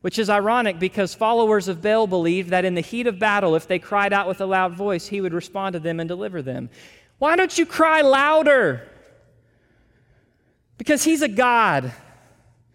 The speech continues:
meaning he's, he might be preoccupied. Either he is occupied, meaning maybe he's lamenting or maybe he's worried. Maybe he's engaged in a business deal. It carries all of those. And here's my favorite.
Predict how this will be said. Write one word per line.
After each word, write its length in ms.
meaning 280
he's, 240
he 80
might 200
be 120
preoccupied. 920
Either 220
he 200
is 280
occupied, 720
meaning 240
maybe 240
he's 260
lamenting 600
or 80
maybe 280
he's 280
worried. 500
Maybe 280
he's 260
engaged 540
in 100
a 40
business 500
deal. 240
It 100
carries 320
all 220
of 100
those. 240
And 80
here's 160
my 180
favorite. 420